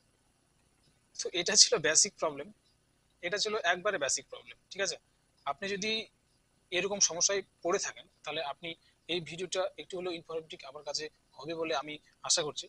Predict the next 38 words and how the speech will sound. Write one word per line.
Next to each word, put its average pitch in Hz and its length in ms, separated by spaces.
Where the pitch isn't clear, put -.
কারণ 151 160
এই 170 80
ধরনের 180 300
সমস্যা 160 300
আম-, 147 180
সম্মুখীন 160 360
আমি 175 180
হয়েছি। 131 220
আহ, 143 120
সেই 165 160
জন্যে, 185 200
আহ, 139 140
এটা 160 140
আমি 185 140
আপনাদের 165 240
সাথে 170 160
শেয়ার 165 160
করার 156 160
চেষ্টা 156 220
করছি, 131 160
কারণ 160 220
ছোট্ট 175 160
একটা - 160
অপশন, 160 220
সেটা 247 180
on 175 160
off 185 80
করার 170 260
ফলে 151 140
আপনি 151 200
সেটা 160 220
সমাধান 143 260
করতে 170 240
পারবেন। 123 220
তো - 40
আজকের, 190 280
আহ, 147 140
বেসিক 156 240